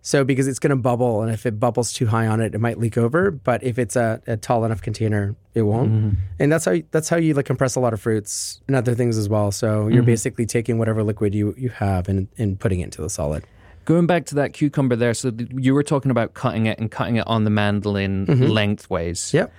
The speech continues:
Speaker 2: And then what are you using that core for? Is that going to maybe for a juice, or is that going for the kitchen or something? Or?
Speaker 1: Yeah, so we try to be, you know,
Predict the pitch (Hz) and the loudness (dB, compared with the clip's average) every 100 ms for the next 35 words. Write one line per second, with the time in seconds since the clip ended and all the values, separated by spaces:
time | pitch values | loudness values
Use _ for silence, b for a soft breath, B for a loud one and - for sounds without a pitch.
0 | b - 110 117 120 131 151 139 135 120 | b -2 2 2 2 2 2 2 2 2
1 | 113 101 92 _ - - 110 113 - 98 | 0 0 -4 _ -8 0 0 0 -4 -4
2 | 90 85 92 95 95 92 98 98 90 87 | -2 -2 -2 0 -2 -2 -2 -2 -2 -4
3 | - 82 92 120 151 143 127 104 92 95 | -4 -2 0 4 4 4 0 -4 -4 -4
4 | 92 - 92 - 147 - 120 110 123 113 | -6 -8 -6 -2 -2 0 0 0 0 0
5 | 117 107 101 90 135 196 202 156 170 151 | 0 0 -2 0 2 2 0 0 2 4
6 | 147 143 139 139 - - 143 170 190 - | 4 4 2 0 -8 -6 -2 0 0 0
7 | 151 139 123 123 123 123 113 | 0 0 0 0 -2 -4 -6